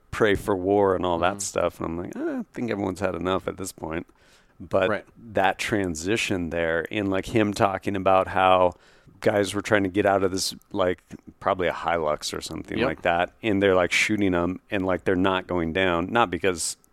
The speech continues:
Speaker 1: they're not shot, just, like, they're slumped up against vehicles.
Speaker 2: Mm-hmm.
Speaker 1: And, yeah, it was, like, the fir-, probably one of the very first, like, kinetic engagements of that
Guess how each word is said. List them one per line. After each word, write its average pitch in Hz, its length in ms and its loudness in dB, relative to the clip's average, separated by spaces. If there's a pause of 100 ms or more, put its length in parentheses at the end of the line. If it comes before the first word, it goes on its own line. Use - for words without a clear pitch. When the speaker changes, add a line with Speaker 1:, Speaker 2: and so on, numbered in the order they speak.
(120)
Speaker 1:
they're 90 120 2
not 85 200 0
shot, 92 420 2
just, - 260 -6
like, 82 300 -4 (400)
they're 98 100 -2
slumped 92 380 -4
up 90 140 -2
against 85 320 -6
vehicles. 87 600 -2
Speaker 2:
Mm-hmm. 92 140 -2
Speaker 1:
And, 87 300 -2 (400)
yeah, 95 180 2
it 120 40 6
was, 95 160 0
like, 95 120 0
the 92 100 -2
fir-, 98 500 -2 (100)
probably 101 460 0
one 95 280 -2
of 85 300 -6
the 104 160 -4
very 90 340 0
first, - 760 -4 (840)
like, - 320 -8 (680)
kinetic 95 640 -4 (180)
engagements 90 880 -4 (100)
of 92 220 0
that 87 320 -2